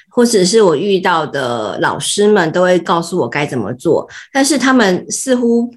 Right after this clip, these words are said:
都没有听过我想要怎么样。而且我也觉得爸爸妈妈似乎是很坚强，然后不可去忤逆的一个形象在那边，所以这样的一个距离感让我觉得在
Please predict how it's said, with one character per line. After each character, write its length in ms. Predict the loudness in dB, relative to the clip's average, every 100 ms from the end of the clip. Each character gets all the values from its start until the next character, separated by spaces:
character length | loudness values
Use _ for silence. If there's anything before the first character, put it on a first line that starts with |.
| -8 0
都 160 | 4
没 220 | 4 4
有 180 | 2 0
听 300 | -4 -4 -4
过 200 | 0 0
我 180 | 0 -2
想 220 | -2 -4
要 80 | -4
怎 160 | -6 -10
么 140 | -8
样。 300 | -4 -4 -6 _ -20 -20 _
而 100 | -2
且 220 | 2 2
我 180 | 4 4
也 260 | 4 2 0
觉 200 | -2 -2
得 160 | -2
爸 180 | -2 -2
爸 140 | -2 -2
妈 140 | 0
妈 200 | 0 0
似 220 | -2 -2
乎 140 | -2 -2
是 180 | -2
很 320 | -2 -2 -4 -2
坚 280 | 0 0
强， 440 | 0 -2 -2 -4 -4
然 140 | -4
后 40 | -2
不 100 | -4
可 440 | -4 -4 -2 -2 -6 -14 -18 -20 -20 _ _ _ _ _ -8
去 640 | -4 -2 2 2 2 2
忤 320 | 2 4 4 4
逆 260 | 4 4
的 180 | 2 2
一 100 | 2
个 180 | 0 0
形 260 | 0 -2
象 240 | -2 -2 -2
在 140 | -2
那 180 | -2 -4
边， 260 | -4 -6 -6
所 200 | 0 2
以 320 | 4 0 -4
这 120 | -4
样 120 | -2 2
的 120 | 2
一 40 |
个 120 | 2
距 200 | 0 -2
离 160 | 0 -2
感 240 | -2 -4
让 160 | -2 -2
我 160 | -2 -4
觉 200 | -4 -4
得 180 | -4
在 380 | -4 -2 -2 -6